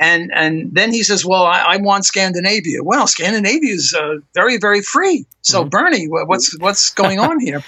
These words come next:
Speaker 2: <laughs>
Speaker 1: By the way, I pick on Bernie because he and I went to high school together. We were on the track team together. We were sort of buddies. So I, uh, there are other socialists also, but I, uh, I use Bernie as my,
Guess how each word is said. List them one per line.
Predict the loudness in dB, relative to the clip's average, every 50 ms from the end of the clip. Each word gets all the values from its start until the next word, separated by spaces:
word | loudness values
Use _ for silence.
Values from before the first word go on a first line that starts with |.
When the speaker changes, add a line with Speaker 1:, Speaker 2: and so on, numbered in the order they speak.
| -8 -8
Speaker 2:
<laughs> | -8 -10 -4 -2
Speaker 1:
By | -2 0
the | 2 2
way, | 2 2
I | 2 0 0
pick | 0 -2 -2 2 2
on | 2 2 0
Bernie | 0 0 0 2 0 0
because | 0 0 0 0 0
he | 0 0
and | 0 0
I | 0 0
went | 0 -2 -4
to | -4 -2
high | -2 0 0
school | 0 0 0 0 -2 -2
together. | 0 0 0 0 0 0
We | -2 0
were | 0
on | -2 -2
the | -2
track | -4 -2 0 0 0 0 -2
team | -2 -2 -2 -2 -2
together. | -2 -2 0 0 0 0 0 -2
We | -2 -4
were | -4 -2
sort | -2 -2 -2 -2
of | -4 -4
buddies. | -2 0 0 2 0 0 0 -2 -2 -4 -6 -10 -12 -12 -12 -8 -6
So | -4 -2 0 2
I, | 2 0 0 0
uh, | -2 -2 -2 -2 -2 -4 -6 -2
there | 0 0 2
are | 2
other | 2 2 2 2 2
socialists | 2 0 0 0 -2 -2 -2 -2 -2 0 0
also, | 0 0 -2 -2 -2 -4 -4
but | -2 -2
I, | -2 -2 -2 -4 -4
uh, | -4 -4 -4 -4 -6 -6
I | -4
use | -2 0 0 0 0 -2
Bernie | -2 0 0 2 2 2 2
as | 0 0 -2 0
my, | 0 0 0 0 0